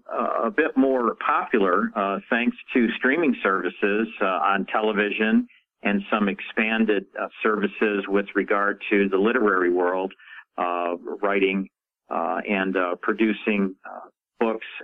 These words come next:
uh, in the genre. And of course, uh, like I said, the, the television shows, the streaming services have really,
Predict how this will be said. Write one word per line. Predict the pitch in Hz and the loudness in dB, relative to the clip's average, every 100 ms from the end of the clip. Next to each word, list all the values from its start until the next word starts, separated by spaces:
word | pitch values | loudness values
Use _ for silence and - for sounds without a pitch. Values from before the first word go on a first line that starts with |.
| 123 | -4
uh, | 101 92 | -2 0
in | 113 107 | 2 2
the | 98 | 2
genre. | 110 101 98 98 98 95 | -2 0 0 0 -2 -2
And | 98 | 0
of | 98 | 0
course, | - 98 98 - - - - - | 0 -2 -2 -8 -18 -20 -18 -6
uh, | 87 | -4
like | 95 98 | 0 -2
I | 101 101 | -2 -2
said, | 113 104 101 | -2 -2 0
the, | 98 87 - | -2 -2 -2
the | 101 | -2
television | 123 131 117 95 101 - | 0 0 2 0 0 2
shows, | 101 98 | 2 0
the | 101 - | -4 -2
streaming | 131 135 123 107 | 0 2 2 2
services | 104 98 95 - 101 95 | 0 0 0 0 0 0
have | 98 90 | -2 -2
really, | 90 98 113 123 104 92 | -2 2 4 4 2 0